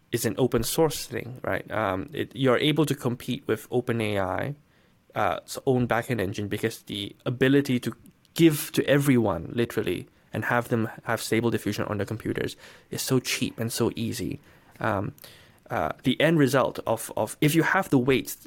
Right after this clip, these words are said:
for the dali OpenAI things, you are also open, able to run dali on your computer. The, the weights are very small amount of data, and it's all that you need in order to actually, uh,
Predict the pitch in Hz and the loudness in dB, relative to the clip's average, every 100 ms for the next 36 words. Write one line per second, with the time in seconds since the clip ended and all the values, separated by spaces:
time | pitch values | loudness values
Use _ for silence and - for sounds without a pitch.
0 | _ - 110 87 - _ _ _ _ 117 | _ -2 0 0 -6 _ _ _ _ -2
1 | 120 117 120 104 107 110 107 104 104 80 | 2 2 4 2 0 -2 0 -2 -4 -8
2 | 80 - 151 190 185 131 123 131 101 110 | -10 0 6 8 8 6 6 4 4 2
3 | 110 110 - - 131 120 120 110 101 107 | -2 -4 -6 0 2 2 2 0 0 0
4 | 107 92 95 - 98 92 76 - - - | -2 -4 -6 -6 -8 -8 -10 -8 -8 -10
5 | - - _ - 135 104 123 127 143 135 | -16 -20 _ -6 -2 0 2 2 2 0
6 | 113 117 - - 120 110 107 104 104 - | -2 -2 -2 -4 -2 0 2 0 -2 -8
7 | _ _ _ _ - 120 120 110 107 113 | _ _ _ _ -18 -6 -2 -2 -2 -6
8 | 104 98 - 104 90 - - 135 135 - | -6 -6 -6 -6 -6 -8 0 2 2 0
9 | 113 98 - - 107 98 104 - 95 - | -4 -4 -6 -6 -6 -6 -4 -4 -4 -6
10 | - - - - - - 107 - - - | -20 -20 -12 -8 -8 -4 -4 -4 -14 -4
11 | 117 - | -2 -2